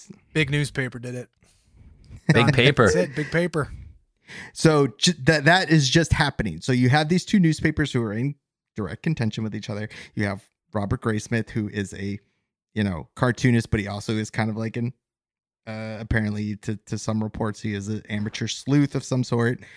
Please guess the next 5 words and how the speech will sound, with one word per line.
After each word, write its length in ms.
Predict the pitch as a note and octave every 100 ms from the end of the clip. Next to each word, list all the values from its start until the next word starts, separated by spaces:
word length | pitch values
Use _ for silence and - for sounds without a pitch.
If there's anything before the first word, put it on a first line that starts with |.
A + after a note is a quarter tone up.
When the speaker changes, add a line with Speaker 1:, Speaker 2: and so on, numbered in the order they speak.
| - - - _
Speaker 3:
And 400 | B2+ B2+ B2+ A#2
so 420 | - C#3+ C#3 B2+ - _ -
during 300 | C#3 F3+ C#4
that 220 | C4 G3+ -
time 460 | C#3+ B2+ B2 A#2+